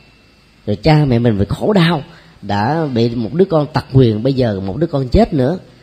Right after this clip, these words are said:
thì khổ đau biết bao nhiêu." Rồi những người thân, người thương của chúng ta đâu có bỏ chúng ta đâu. Chúng ta có thể vì mặc cảm nghĩ rằng là mọi người bỏ mình, nhưng mà người thân ruột thịt mình không bỏ, ngoài trừ một số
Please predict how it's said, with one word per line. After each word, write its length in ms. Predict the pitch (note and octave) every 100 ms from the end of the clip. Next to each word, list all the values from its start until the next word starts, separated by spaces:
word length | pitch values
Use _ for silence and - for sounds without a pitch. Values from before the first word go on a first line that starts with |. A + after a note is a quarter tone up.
| -
thì 80 | G2
khổ 160 | G#2+
đau 120 | C3+ B2+
biết 180 | D#3
bao 120 | D3 C3+
nhiêu." 200 | C3+ B2 - - - - - - _ -
Rồi 140 | G2
những 160 | A2+ D3+
người 160 | B2
thân, 400 | G#2 C3 D#3+ D#3
người 140 | A#2+ G#2
thương 140 | C#3+
của 60 | D#3+
chúng 180 | F3
ta 240 | E3+ D#3 D#3
đâu 120 | E3
có 60 | E3+
bỏ 220 | A2 A#2+
chúng 140 | F#3+
ta 120 | F3 D#3+
đâu. 160 | D#3+ E3 - - _ _ _ _ -
Chúng 100 | D#3
ta 60 |
có 80 | F3
thể 120 | -
vì 180 | B2+ C3
mặc 180 | A2 A2+ -
cảm 360 | A2 A#2 C4+ - - -
nghĩ 180 | A2+ C#3+
rằng 200 | - B2
là 80 | A2
mọi 140 | A2
người 100 | C3+
bỏ 220 | G#2+ A#2+
mình, 220 | G#3+ D3 B2 - -
nhưng 80 | F3
mà 60 | D#3
người 180 | B2+ C3+
thân 200 | F#3 D3
ruột 140 | A2+
thịt 140 | C#3
mình 100 | C#3+
không 120 | C3+ F3+
bỏ, 260 | G#2+ A2 - - -
ngoài 180 | B2+ B2+
trừ 140 | D3+
một 180 | B2+ A#2+
số 280 | - A3+ E4